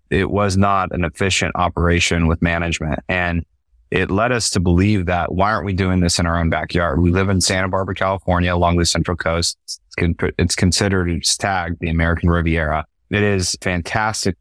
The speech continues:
place to lay your head down. You have mountain ranges, hiking trails, just fifteen minutes up the road. You have access to some of the coolest beaches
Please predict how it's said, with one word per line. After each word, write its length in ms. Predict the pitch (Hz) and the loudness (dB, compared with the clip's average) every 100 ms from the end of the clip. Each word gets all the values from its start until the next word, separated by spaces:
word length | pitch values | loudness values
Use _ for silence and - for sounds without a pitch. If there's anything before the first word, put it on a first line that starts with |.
| - | -2
place 460 | 92 80 76 - - - | -2 0 -4 -10 -10 -2
to 80 | |
lay 140 | 82 80 | 0 2
your 120 | 82 | 2
head 180 | 95 90 | 0 0
down. 200 | 78 - - _ | -4 -6 -18 _
You 140 | 92 92 | 0 0
have 360 | 90 85 80 - _ _ | 0 -2 -4 -8 _ _
mountain 320 | 98 101 78 | -2 0 -2
ranges, 440 | 98 95 92 92 87 | -4 0 2 2 2
hiking 400 | 104 101 101 90 | -2 -4 -2 -2
trails, 600 | - 92 90 87 87 - _ _ _ _ | 0 0 0 -2 -2 -6 _ _ _ _
just 380 | 107 98 - - _ | -2 0 -2 -6 _
fifteen 360 | 107 95 - 92 | -4 0 2 4
minutes 300 | 92 90 90 | 4 2 -2
up 120 | 87 | -2
the 100 | 87 | 0
road. 340 | 87 87 87 - _ - | 0 0 0 -4 _ -4
You 80 | |
have 100 | 87 | 0
access 420 | - 95 - 92 - | 0 -2 0 -2 0
to 80 | |
some 180 | 90 95 | 0 2
of 40 | 87 | 2
the 80 | 80 | 0
coolest 440 | - 101 98 - | 0 2 2 0
beaches 600 | 95 90 101 95 90 | -2 2 2 2 0